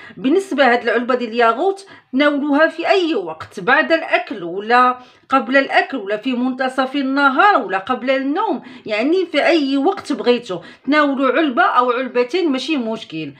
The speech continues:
علبه وحده راه كافيه في اليوم ماشي مشكل، تناولوها. واللي باغي يدير جوج علب في اليوم يديرهم، ما كاين حتى شي مشكل. وخصو-، هاد الوصفه، آه، خصوصاً الحوامل ديما كيجيوني في التعليقات كيبغيو شي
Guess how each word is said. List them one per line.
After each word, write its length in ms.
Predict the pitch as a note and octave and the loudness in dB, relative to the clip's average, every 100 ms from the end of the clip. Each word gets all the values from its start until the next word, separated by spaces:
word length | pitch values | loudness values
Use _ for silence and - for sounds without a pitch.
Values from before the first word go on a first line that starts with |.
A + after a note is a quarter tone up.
| - - | -18 -2
علبه 340 | A3+ C#4 A3+ | 0 2 2
وحده 380 | C#4+ D4+ A3+ D4 | 0 -2 -2 0
راه 100 | C4 | 0
كافيه 640 | A#3 C#4 E4+ E4+ C#4 B3 | 0 2 0 0 -4 -4
في 80 | B3 | -4
اليوم 540 | G#3+ G#3 C4+ G4 G4 - _ - | -10 -2 0 -2 -4 -14 _ -10
ماشي 300 | G#3+ G#3 B3+ | -8 -4 -4
مشكل، 580 | A3+ A3+ - C4+ F4 F#4+ - - - | -4 -4 -6 -2 -2 -2 -12 -20 -4
تناولوها. 640 | B3 A#3+ A3+ A#3+ A3+ D#4+ | 0 0 0 0 2 2
واللي 240 | A4 G4 | 2 0
باغي 340 | E4+ D#4 C#4+ D4+ | 2 2 0 -4
يدير 260 | C4+ A#3+ | -4 -4
جوج 220 | A3 A3+ G#3 | -4 -6 -6
علب 380 | A#3+ A#3 A#3 | -4 -2 -4
في 120 | - B3 | -4 -8
اليوم 280 | G#3 E4 C5+ C5+ | -4 -2 -2 -2
يديرهم، 540 | D4+ A#3 C#4 D#4 G4 | -2 0 0 0 0
ما 80 | C#4+ | -2
كاين 220 | C#4+ C#4 | 0 -2
حتى 100 | C4 | -2
شي 220 | F#4+ D4 | -4 -2
مشكل. 500 | C4 A3 - - D3+ C#3 _ - - D#3+ | -2 -4 -8 -12 -12 -12 _ -20 -14 -12
وخصو-، 360 | - C4 C#4+ | -6 -6 -4
هاد 220 | A#3+ C4 C4 | 0 0 0
الوصفه، 400 | B3+ C4+ - A4+ A4 E4+ D4+ - | -4 -6 -2 0 0 -6 -16 0
آه، 540 | A3 B3 B3+ B3 B3 | 4 4 2 2 2
خصوصاً 500 | B3 B3+ B3 C#4 - F4+ C#4+ C4 A#3+ | 0 -8 -6 -4 2 2 2 2 0
الحوامل 680 | G3 - C4 B3+ B3+ F4 D4 | -2 0 0 2 0 -2 -4
ديما 380 | A#3+ D#4+ C4+ F4 G4 - - | -4 -2 0 -2 -2 -10 -12
كيجيوني 400 | B3 A3+ C#4 B3+ | -8 -2 -2 -2
في 60 | B3+ | -4
التعليقات 600 | - G#3+ A3 B3 E4 F4 | -2 0 0 0 0 0
كيبغيو 380 | C4 A3 A#3 C4 | -4 -4 -4 -4
شي 380 | B3+ A#3+ A3+ | -6 -8 -8